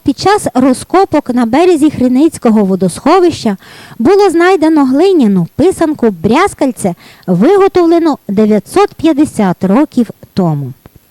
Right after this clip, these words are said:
Дослідники вважають, що українська писанка має понад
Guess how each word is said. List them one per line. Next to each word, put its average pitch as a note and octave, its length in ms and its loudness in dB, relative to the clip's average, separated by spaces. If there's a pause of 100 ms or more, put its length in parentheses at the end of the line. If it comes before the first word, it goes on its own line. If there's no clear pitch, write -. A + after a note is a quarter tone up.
(240)
Дослідники F#4+ 720 0
вважають, D#4+ 640 2
що - 280 0
українська C#4 720 -2
писанка E4 640 -2
має E4+ 380 0
понад C#4 360 -2